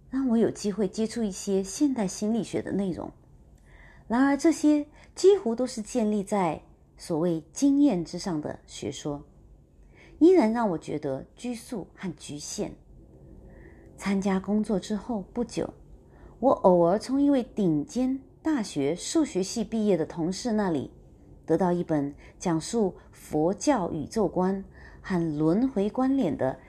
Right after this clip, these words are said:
讲解的小册子。虽然依旧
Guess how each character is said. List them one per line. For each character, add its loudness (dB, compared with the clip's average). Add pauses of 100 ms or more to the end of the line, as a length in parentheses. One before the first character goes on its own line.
(220)
讲 -2
解 -2
的 -6
小 -6
册 -6
子。 -10 (1120)
虽 4
然 6
依 2
旧 0